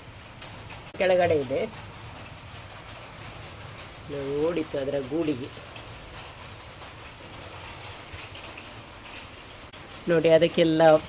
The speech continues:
ಈ ಥರ ಗೂಡೆಲ್ಲ ಮಾಡಿ ಇಟ್ಟದ್ದು. ಈ ಬಾಕ್ಸಿನೊಳಗೇನೆ ಮರಿ ಕೂಡ ಇಟ್ಟದ್ದು. ನಾವು ಬೆಕ್ಕನ್ನು ಸಾಕ್ತೇವೆ, ಆದರೆ ಮನೆಯೊಳಗೆ ಬರಲಿಕ್ಕೆ ಅದಕ್ಕೆ ಜಾಸ್ತಿ ಇಲ್ಲ, ಅಂದರೆ ಬರ್ತದೆ, ಬಂದರೆ ನಾವು, ಆ, ಸೋಫಾದಲ್ಲಿ ಅಥವಾ ಚೇರಲ್ಲಿ ಕೂತ್ಕೊಳ್ಳಿಕ್ಕೆಲ್ಲ ಬಿಡೋದಿಲ್ಲ.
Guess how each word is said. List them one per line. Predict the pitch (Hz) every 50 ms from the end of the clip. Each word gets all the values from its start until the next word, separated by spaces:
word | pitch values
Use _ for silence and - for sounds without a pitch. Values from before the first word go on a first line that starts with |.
| - 208
ಈ | 170
ಥರ | - - 170 156 151 147
ಗೂಡೆಲ್ಲ | 147 143 160 175 165 165 160 151 151 156
ಮಾಡಿ | 147 147 147 151 156
ಇಟ್ಟದ್ದು. | 165 156 - 160 143 127 113 143 185 214 - - - - - - - - - - - - - - - - - - - - - - - - -
ಈ | 156 -
ಬಾಕ್ಸಿನೊಳಗೇನೆ | 156 151 151 - - 165 165 165 165 156 151 165 160 165
ಮರಿ | 180 185 170 160 165 160
ಕೂಡ | - 180 165
ಇಟ್ಟದ್ದು. | 165 165 - - 160 143 127 - 151 -
ನಾವು | - - 202 196 185
ಬೆಕ್ಕನ್ನು | 208 214 - - 254 247 247 233
ಸಾಕ್ತೇವೆ, | - - 196 190 - - 196 180 185 180
ಆದರೆ | 170 160 202 220
ಮನೆಯೊಳಗೆ | 214 196 170 170 185 208 220 214 208 190 202 196
ಬರಲಿಕ್ಕೆ | 170 185 165 190 190 151 - 190
ಅದಕ್ಕೆ | 180 180 170 - 180 185 185 185 180 170
ಜಾಸ್ತಿ | 185 185 202 190 - 214 208
ಇಲ್ಲ, | 185 160 151 156
ಅಂದರೆ | 180 190 190 190 156 156 -
ಬರ್ತದೆ, | 196 226 233 - 262 226 185 185 208
ಬಂದರೆ | 208 - 185 196 196 202 208 208 196
ನಾವು, | 190 196 190 190 196 185 - - - - - - - - - -
ಆ, | 190 185 185
ಸೋಫಾದಲ್ಲಿ | 185 - 208 214 208 - 208 185 202 190 185 190 190
ಅಥವಾ | 190 185 196 190 190
ಚೇರಲ್ಲಿ | 185 - - 185 185 185 190 190 185 185
ಕೂತ್ಕೊಳ್ಳಿಕ್ಕೆಲ್ಲ | - 190 160 - - 185 175 180 - 190 180 175 180
ಬಿಡೋದಿಲ್ಲ. | 180 208 208 185 165 160 156